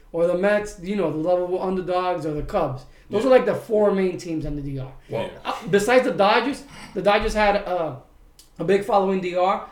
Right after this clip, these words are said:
Speaker 1: but for a different reason. The Dodgers were the first team in
Speaker 4: Because of
Speaker 1: D R
Speaker 4: Lasorda.
Speaker 1: to
Speaker 4: Tommy
Speaker 1: have
Speaker 4: Lasorda, right?
Speaker 1: Tommy Lasorda. Not only that, they were the first team to have a Dominican Academy down there. They were the
Speaker 4: Mm-hmm.
Speaker 1: pioneers of that.
Speaker 2: That's awesome.
Speaker 1: And then that, that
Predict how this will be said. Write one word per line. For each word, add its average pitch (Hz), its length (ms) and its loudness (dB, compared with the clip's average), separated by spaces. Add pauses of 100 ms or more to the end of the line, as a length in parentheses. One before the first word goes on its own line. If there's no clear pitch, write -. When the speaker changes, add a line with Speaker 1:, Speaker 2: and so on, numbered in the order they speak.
(100)
Speaker 1:
but 175 100 -4
for 185 160 -2
a 165 80 -2
different 180 300 -4
reason. 151 400 -2 (160)
The 170 100 -6
Dodgers 180 320 -2
were 196 80 -2
the 170 100 0
first 175 300 -6
team 185 180 -4
in 165 80 -4
Speaker 4:
Because - 120 0
of 175 220 2
Speaker 1:
D 160 80 2
R 120 100 4
Speaker 4:
Lasorda. - 140 -10
Speaker 1:
to 190 140 2
Speaker 4:
Tommy - 280 4
Speaker 1:
have 127 100 -2
Speaker 4:
Lasorda, 113 200 -4
right? - 60 -12
Speaker 1:
Tommy 202 280 4
Lasorda. 208 460 0
Not 190 120 0
only 196 140 0
that, 185 260 2
they 165 100 -2
were 180 120 -2
the 170 80 -2
first 175 260 -4
team 185 160 -4
to 151 80 -8
have 160 180 -2
a - 40 -8
Dominican 160 500 -4
Academy 185 520 -2
down 185 200 -2
there. 185 140 0
They 170 80 0
were 165 80 4
the 160 80 2
Speaker 4:
Mm-hmm. - 80 -6
Speaker 1:
pioneers 160 480 -2
of 185 100 -10
that. 214 220 -2 (160)
Speaker 2:
That's 123 180 -14
awesome. 113 80 -12
Speaker 1:
And 170 140 0
then 175 180 -2
that, 170 300 -6
that 175 480 0